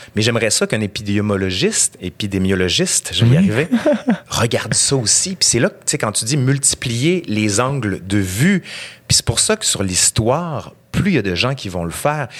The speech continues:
Speaker 1: Dernièrement, j'ai fait une, une rencontre avec Webster, puis lui qui est beaucoup allé en disant, « Vous pouvez pas parler d'histoire si vous avez pas vécu les choses. » Puis à un moment donné, je, tu sais, on a parlé pendant à peu près une heure, une heure et demie.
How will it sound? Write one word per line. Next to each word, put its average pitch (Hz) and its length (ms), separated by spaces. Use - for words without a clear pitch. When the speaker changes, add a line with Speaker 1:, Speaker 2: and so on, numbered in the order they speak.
Speaker 1:
Dernièrement, 110 380
j'ai 123 120
fait 117 160
une, 101 240
une 87 100
rencontre 92 400
avec 80 240
Webster, 156 460
puis 95 380
lui 101 240
qui - 200
est 76 40
beaucoup - 480
allé 113 300
en 98 100
disant, « 95 420
Vous 85 140
pouvez 95 140
pas 160 140
parler 98 280
d'histoire 110 680
si 143 480
vous 92 180
avez 101 160
pas 113 180
vécu 110 540
les 123 140
choses. » 113 400
Puis 98 100
à 90 40
un - 20
moment 98 220
donné, 139 260
je, - 220
tu - 100
sais, 117 280
on 87 140
a 95 60
parlé 147 240
pendant 90 180
à - 20
peu 87 100
près 113 160
une 92 120
heure, 107 160
une 98 80
heure 87 120
et 80 60
demie. 117 300